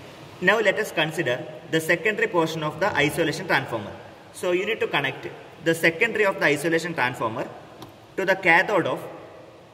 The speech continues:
S C R. Similarly, other end has to be connected to gate terminal, as in this manner. Now, one end of the supply that should be connected to rheostat.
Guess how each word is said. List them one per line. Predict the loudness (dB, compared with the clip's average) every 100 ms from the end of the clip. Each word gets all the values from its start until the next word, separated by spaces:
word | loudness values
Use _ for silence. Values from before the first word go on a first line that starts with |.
| -20 -20 -20 -20 -2
S | -2 0
C | -4
R. | -6 -12 -18 -20 -20 -4
Similarly, | -2 2 2 0 -4 -8 -14 -14 2
other | 2 4
end | 2 0
has | 0 -2
to | 0
be | 0
connected | 0 0 -2 -2 -2
to | -6 -6 -18 -4 4
gate | 4 4
terminal, | -2 -4 -10 -12 -18 -20 -20 -20 -20 -20 -20 -20 -20 -20 -20 -20 -20 -4
as | 2 2
in | 0
this | -4 -6
manner. | -8 -8 -12 -18 -12 -10 -10 -16 -20 -20 -20 -20 -20 -20 -20 -20 -20 -20 -20 -20 -2
Now, | 2 2 2 -8 -14 -18 -20 -12
one | -2 0 0
end | -2
of | -2 -4
the | -2
supply | -2 -2 -4 -4 -6 -14 -16 -16 0
that | 2 2
should | 0
be | 0
connected | 2 0 0 -2
to | -2 -4 -10 -16 -18 -18 -20 -10 4
rheostat. | 6 6 2 -6 -6